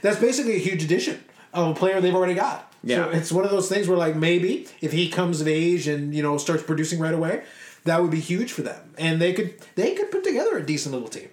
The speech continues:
Speaker 1: Plus their uniforms are snazzy. They've
Speaker 2: Yeah.
Speaker 1: got, they've got some nice
Speaker 2: You know,
Speaker 1: uniforms.
Speaker 2: so I think there's possibility. It's just a question of what do these additions do? Do they make them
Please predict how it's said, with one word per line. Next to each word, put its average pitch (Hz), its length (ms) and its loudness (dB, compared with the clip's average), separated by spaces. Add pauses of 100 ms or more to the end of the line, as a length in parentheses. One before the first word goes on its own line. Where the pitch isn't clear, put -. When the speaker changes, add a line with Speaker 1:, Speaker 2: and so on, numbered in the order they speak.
Speaker 1:
Plus 466 220 0
their 403 80 4
uniforms 190 420 -2
are 147 40 -2
snazzy. - 400 -4 (280)
They've 165 140 -2
Speaker 2:
Yeah. 185 80 2
Speaker 1:
got, 180 140 2
they've 185 120 2
got 208 120 0
some 180 100 -2
nice 160 160 0
Speaker 2:
You 170 60 -2
know, 190 80 4
Speaker 1:
uniforms. - 260 -2
Speaker 2:
so 208 100 2
I 202 60 2
think 269 140 0
there's 220 120 -2
possibility. 139 580 0
It's 135 120 -4
just 185 120 -2
a 185 40 -8
question 185 280 -2
of 147 240 -2 (1800)
what 139 280 -2
do 160 80 -4
these 143 400 -2 (360)
additions 120 460 -2
do? 120 140 -6
Do 104 120 -4
they 117 120 0
make 123 240 -2
them 180 360 -4